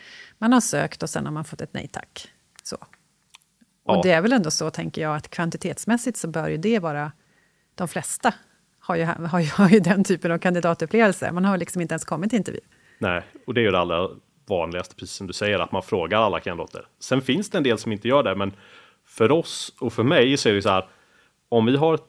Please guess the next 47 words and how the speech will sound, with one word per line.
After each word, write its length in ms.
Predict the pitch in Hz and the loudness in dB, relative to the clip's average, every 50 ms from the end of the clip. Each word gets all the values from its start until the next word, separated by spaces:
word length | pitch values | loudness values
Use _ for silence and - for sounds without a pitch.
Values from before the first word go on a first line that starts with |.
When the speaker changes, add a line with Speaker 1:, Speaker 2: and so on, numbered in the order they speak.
| _ _ - | _ _ -6
Speaker 2:
tiotusen 540 | - 147 120 127 120 - 127 120 - - 117 | -4 -4 -2 -2 -2 -2 -2 -2 -2 -4 -6
som 140 | - 123 117 | -4 -4 -2
söker 240 | - 117 113 120 135 | -2 -2 0 2 2
jobb 140 | 143 147 | 2 2
hos 160 | 143 151 - 117 | 2 0 0 2
oss, 300 | 120 135 - - - - - _ _ - | 0 0 -2 -6 -12 -14 -18 _ _ -14
så 180 | - - 113 | -10 -10 -6
kanske 280 | - 127 117 117 - 165 | -2 0 0 0 0 0
det 60 | 139 | 2
bara 240 | 123 123 117 113 110 | 2 4 4 6 6
är 220 | 107 101 98 98 101 - _ _ _ _ _ _ - - - - | 6 6 4 2 0 -6 _ _ _ _ _ _ -20 -12 -4 -2
tusen 420 | 165 196 202 185 - - 107 95 | -2 0 0 -2 -4 -4 -4 -2
av 60 | 90 92 | -2 -2
dem 160 | 92 90 90 | -2 -4 -6
som 140 | - 101 98 | -8 -10 -14
får 100 | - - | -10 -8
komma 260 | - 101 92 92 92 | -6 -6 -4 -4 -4
på 100 | - 110 | -4 -4
intervju. 420 | 98 95 - 143 160 117 87 87 90 - _ _ _ _ _ _ _ _ _ | -6 -2 0 0 0 0 -2 -6 -10 -12 _ _ _ _ _ _ _ _ _
Alltså 320 | - 95 104 - - 135 | -2 -2 -2 0 4 4
är 60 | 131 | 4
det 80 | 123 120 | 4 4
niotusen 960 | 117 127 139 123 98 95 107 139 165 156 - 110 101 101 95 - 104 107 123 120 | 4 4 4 2 0 -2 -2 -2 -2 0 0 0 0 0 -2 -2 -2 -2 -2 -2
som 140 | - 117 | -2 0
har 220 | 104 104 104 104 101 - - - - | 2 4 4 2 2 -2 -10 -12 -2
kandidatupplevelser 1080 | - 131 120 123 123 117 110 - - 113 - - 110 107 101 110 104 - 117 104 95 95 - - - - _ _ _ - | 2 4 6 6 8 6 6 4 2 -2 0 2 4 4 4 4 2 4 4 4 2 2 -2 -12 -20 -20 _ _ _ -2
jämfört 460 | - 113 110 104 98 - 104 101 - | 2 2 2 2 2 0 0 0 0
med 160 | - 104 101 - | 0 -2 -2 0
tusen, 420 | 139 147 151 139 - 98 95 98 | 0 0 0 0 -2 -2 -2 0
och 60 | 98 | 0
då 120 | 101 104 107 | 2 2 2
är 40 | |
det 60 | 107 107 | 4 4
ju, 160 | 110 107 104 | 4 4 4
måste 260 | 113 110 104 - 120 | 2 2 0 0 0
man 100 | 110 104 | 0 0
ju 40 | 98 | 0
fånga 220 | - 104 95 95 | 0 -2 -2 -2
upp 120 | 95 - 87 | -4 -4 -4
alla 280 | 98 95 95 92 90 | -6 -4 -2 -2 -2
de 180 | 87 92 87 110 | -2 -2 -2 -2
med, 180 | 135 127 113 | 0 0 -2
för 100 | - - | -2 -4
det 120 | 101 110 113 | -4 -4 -4
kommer 240 | 113 - 123 113 104 | -4 -4 -2 -2 -2
ju 60 | 98 | -2
påverka 640 | - 98 90 92 104 113 110 - - 95 87 87 | -4 -6 -4 -4 -4 -4 -4 -6 -6 -6 -4 -6